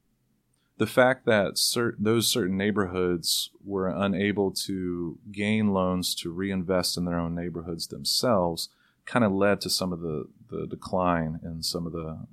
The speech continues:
the non-white neighborhoods. So, you know, more and more you're seeing white neighborhoods being able to achieve, uh, better, uh, uh, property, better, better investment, better loans. Um, and then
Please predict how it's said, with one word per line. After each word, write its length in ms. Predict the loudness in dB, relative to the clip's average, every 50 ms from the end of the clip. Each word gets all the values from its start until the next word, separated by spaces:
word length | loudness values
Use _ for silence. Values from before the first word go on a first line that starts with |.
| -14 -10
the 380 | -8 -6 -6 -6 -6 -8 -8 -10 -8 -6
non-white 520 | -4 -2 0 0 0 0 -2 -4 -6 -6
neighborhoods. 640 | -4 -4 -4 -4 -4 -6 -6 -6 -8 -8 -8 -10 -12 _ _ _ _ _ _ _ _ _ _ _ _
So, 560 | 0 4 8 10 10 10 10 6 4 0 -6 _ _ _ _ _ _ _ _ _ _ _ _ _ _ _ _ _ _ _ _ _ _ -8
you 100 | -6 -4
know, 80 | -2
more 240 | 2 4 6 8 8
and 80 | 8 8
more 200 | 8 8 8 6
you're 100 | 4 2
seeing 340 | 2 2 2 2 2 2 2
white 220 | 2 2 2 2
neighborhoods 640 | 2 0 0 -2 -2 -2 -2 -2 0 0 -2 -2 -2 -4 -4
being 220 | -4 -2 0 0
able 180 | 0 0 0 -2
to 180 | -2 -2 -2
achieve, 520 | -2 -2 -2 -2 -2 0 0 -2 -2 -4 -8 -16 -20 _ _ -14
uh, 280 | -12 -12 -10 -10 -10 -10
better, 560 | -12 -12 -4 -2 -2 0 2 2 0 0 -2 -6 _ _ _ _ _ _ -18 -12 -12
uh, 220 | -10 -10 -10 -12 -14 -16 -20 -20 _ _ _
uh, 120 | -18 -18 -18 -14
property, 500 | -2 0 0 0 0 -2 -4 -4 -4 -4
better, 380 | -4 -6 -4 -4 -4 -4 -4 -6
better 280 | -6 -6 -6 -4 -4 -4
investment, 560 | -4 -4 -4 -4 -4 -4 -6 -4 -6 -6 -8 -10 _ _ _ _ _ _
better 180 | 2 4 4
loans. 580 | 4 4 4 4 4 2 2 0 0 -2 -4 -6 _ _ _ _ _ _ _ _ _ _ -6
Um, 680 | -2 2 4 4 6 6 4 4 2 0 -2 -4 -6 -10 _ _ _ _
and 220 | -8 -6 -4 -2 0
then 560 | 0 2 2 2 2 2 2 0 -2 -4 -6